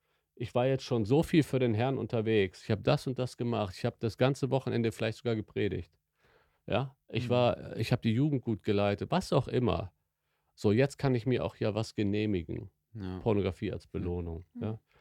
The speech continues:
Speaker 1: Das kann ganz unterschiedliche Punkte haben. Deswegen, das ist jetzt grad so ein bisschen das Schwierige, ne? Wenn wir jetzt über konkrete Fälle treff-,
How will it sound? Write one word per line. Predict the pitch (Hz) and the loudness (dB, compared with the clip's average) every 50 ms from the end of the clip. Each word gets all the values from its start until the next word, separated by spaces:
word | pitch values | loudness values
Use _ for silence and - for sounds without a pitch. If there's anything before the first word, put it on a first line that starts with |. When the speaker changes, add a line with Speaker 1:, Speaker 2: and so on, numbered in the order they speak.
| _ _ | _ _
Speaker 1:
Das | - - | -4 0
kann | - 101 92 82 - | 2 2 2 4 4
ganz | 113 117 117 - - | 6 6 6 4 2
unterschiedliche | - 113 107 110 104 - - - 101 95 - 110 98 | -2 -2 0 0 -2 -2 -4 -10 -10 -4 -4 -4 -4
Punkte | - - 110 107 101 - - 101 | -2 0 0 0 0 0 0 0
haben. | 101 107 117 - - - - - - - | 0 0 -2 -4 -6 -12 -16 -18 -12 -10
Deswegen, | 113 - 117 113 107 | -2 2 2 4 4
das | 104 113 - - | 4 2 0 0
ist | 120 - | 0 0
jetzt | 117 113 - - | 0 -2 -2 0
grad | - 110 117 - | 0 0 0 2
so | - 110 | 2 2
ein | 101 | 2
bisschen | 95 110 - - 120 101 | 2 0 -2 -2 0 0
das | 104 92 | 0 0
Schwierige, | - - 107 113 127 123 113 95 85 90 87 90 | 0 -2 -2 0 2 2 2 2 2 2 2 2
ne? | 95 110 123 | 2 2 2
Wenn | 117 110 107 101 | 2 2 2 4
wir | 107 | 4
jetzt | 107 104 - | 2 2 0
über | 110 107 107 101 | -2 -4 -2 -2
konkrete | - 113 101 - - 113 110 - 110 | -2 -2 -4 -2 -2 -2 -2 0 -2
Fälle | - - 120 117 117 110 - | -2 -2 -2 -2 0 -2 -4
treff-, | - - 110 113 107 - - | -2 -2 -2 -2 -2 -6 -12